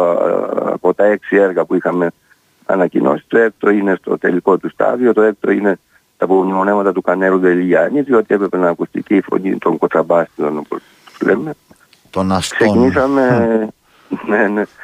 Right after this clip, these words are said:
Speaker 1: με, ο πρώτος τόμος ήταν, ε, τα απομνημονέματα του Αρτέμιου Μίχου για την δεύτερη πολιορκία του Μεσολογγίου, στην οποία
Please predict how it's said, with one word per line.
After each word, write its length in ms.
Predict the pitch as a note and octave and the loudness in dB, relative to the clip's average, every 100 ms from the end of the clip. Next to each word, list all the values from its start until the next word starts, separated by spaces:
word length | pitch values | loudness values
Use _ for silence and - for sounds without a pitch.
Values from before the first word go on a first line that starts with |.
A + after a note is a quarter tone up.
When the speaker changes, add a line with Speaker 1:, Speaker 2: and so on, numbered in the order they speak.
| - _ | -20 _
Speaker 1:
με, 1400 | - A#2 G2+ G2+ G2 F#2+ F#2+ G2+ - - - - - - - | -4 0 2 2 2 0 0 -2 -2 -2 -4 -4 -4 -4 -4
ο 180 | - F2+ | -2 0
πρώτος 340 | A2+ A2+ G#2 - | 2 0 -2 -4
τόμος 300 | G#2 C3+ A#2 | 0 0 0
ήταν, 280 | - A2 | -2 0
ε, 240 | G#2+ G2+ F#2+ | 2 2 2
τα 100 | G2 | 0
απομνημονέματα 760 | F#2 F#2+ F#2+ F2+ G#2 G#2 G2 | 0 2 2 2 2 0 -2
του 160 | F#2 F#2 | 0 2
Αρτέμιου 580 | E2+ - G2 F#2 E2+ E2 | 0 2 0 0 -2 0
Μίχου 600 | F2+ A#2+ B2 B2+ B2+ A#2 - - - | 0 0 0 0 0 0 -4 -10 -6
για 160 | F#2+ F2+ | 0 0
την 480 | - F2 F2+ F2 F2 | 0 -2 0 2 2
δεύτερη 440 | G#2 B2 - G2 | 2 2 0 0
πολιορκία 520 | F#2 F#2 F#2 F2+ G#2+ | 2 2 2 2 0
του 80 | F#2+ | 0
Μεσολογγίου, 640 | F2 D#2 F2 G2 A2 C#3+ | -4 -2 0 2 2 0
στην 200 | B2 B2 | 0 0
οποία 360 | G#2 G2 A#2 G#2+ | -2 0 0 0